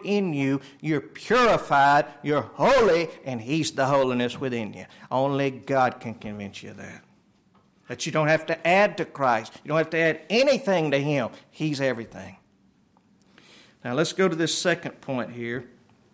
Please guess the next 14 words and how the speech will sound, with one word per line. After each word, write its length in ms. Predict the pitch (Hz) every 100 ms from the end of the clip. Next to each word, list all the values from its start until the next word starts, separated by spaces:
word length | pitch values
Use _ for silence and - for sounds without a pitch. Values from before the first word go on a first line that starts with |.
| _ _ _ _ - _ _ - - - -
To 80 | -
co-, 320 | 139 - 147
to 220 | 135 - 139
require 580 | 135 - 185 214 254
a 80 | 226
work 320 | 190 202 208
of 140 | 202 -
our 220 | 175 165
hands, 680 | 170 180 123 - - - - _ _ -
to 140 | -
add 300 | 135 156 160
anything 480 | 180 226 233 220 220
to 80 | 208
Christ, 540 | - 190 131 135